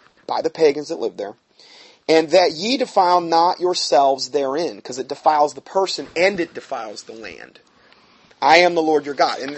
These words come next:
this isn't something that's ever gonna change, period. Ever. God's not gonna, you know, <laughs> loosen his restrictions on this. Um, on a related subject, kind of related, I'm gonna segue into this article,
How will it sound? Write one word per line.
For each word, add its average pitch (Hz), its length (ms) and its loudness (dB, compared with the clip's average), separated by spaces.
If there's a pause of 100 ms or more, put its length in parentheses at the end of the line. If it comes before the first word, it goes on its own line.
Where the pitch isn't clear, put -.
(120)
this 214 180 -4
isn't 202 220 -8
something 175 260 -4
that's 156 200 -12
ever 151 220 0
gonna 151 180 -6
change, - 600 -16
period. - 300 -12 (100)
Ever. 220 300 2 (1400)
God's 165 260 2
not 175 220 2
gonna, 185 340 0
you 180 140 -4
know, 139 260 -4 (360)
<laughs> - 360 -20
loosen 208 380 0
his 196 180 0
restrictions 170 600 2
on 120 220 -6
this. - 400 -14 (3750)
Um, 131 260 -2 (160)
on 156 160 4
a 147 60 0
related 165 600 2
subject, 170 720 -2 (360)
kind 214 260 2
of 165 100 2
related, 139 400 0
I'm 147 80 -6
gonna 143 200 -4
segue 156 480 0
into 131 160 -6
this 143 200 -2
article, 127 460 -2